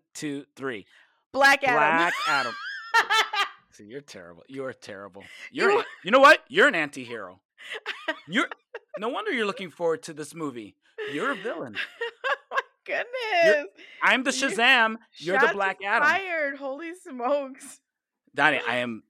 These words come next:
Speaker 1: I am really excited about this movie as well.
Speaker 2: I know, right? I, I, I mean, obviously
Speaker 1: Long overdue. Like, w-, how, how
Speaker 2: Long
Speaker 1: has this guy not been in a
Speaker 2: overdue.
Speaker 1: comic book movie?
Speaker 2: How has he not already been a superhero? He's alwa-,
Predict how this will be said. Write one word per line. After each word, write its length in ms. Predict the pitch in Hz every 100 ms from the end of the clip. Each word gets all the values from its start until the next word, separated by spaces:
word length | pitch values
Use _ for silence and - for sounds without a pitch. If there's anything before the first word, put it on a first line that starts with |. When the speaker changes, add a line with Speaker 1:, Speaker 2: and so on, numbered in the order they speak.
| _ -
Speaker 1:
I 120 | 131
am 180 | 131 117
really 200 | 117 101
excited 320 | - 98 95
about 220 | 90 87
this 160 | 92 -
movie 220 | 87 78
as 100 | -
well. 160 | 80 -
Speaker 2:
I 140 | 294
know, 400 | 302 349 359 359
right? 400 | 320 330 370 381 - - _ - - -
I, 400 | 247 277 285 - -
I, 160 | - 175
I 80 | -
mean, 220 | 240 233 -
obviously 960 | - 220 226 247 254 233 233 233 220 214
Speaker 1:
Long 240 | 170 196 285
overdue. 480 | 269 240 190 294 185
Like, 220 | 165 143
w-, 180 | - -
how, 220 | - 196 208
how 120 | 202 214 240
Speaker 2:
Long 80 | 302
Speaker 1:
has 80 | 359
this 80 |
guy 140 | 370 202
not 420 | 170 208 - -
been 140 | 208 262
in 20 |
a 40 | 220
Speaker 2:
overdue. 100 | 185 -
Speaker 1:
comic 320 | 202 247 156
book 200 | 165 143
movie? 440 | 147 135 107 95 95 _
Speaker 2:
How 340 | - 240 233
has 220 | 302 330
he 100 | 330
not 320 | 339 247 254 -
already 360 | 214 226 247
been 180 | 269 277
a 20 |
superhero? 880 | 302 - 247 233 233 220 214 208 214
He's 160 | 226 185
alwa-, 340 | 180 185 190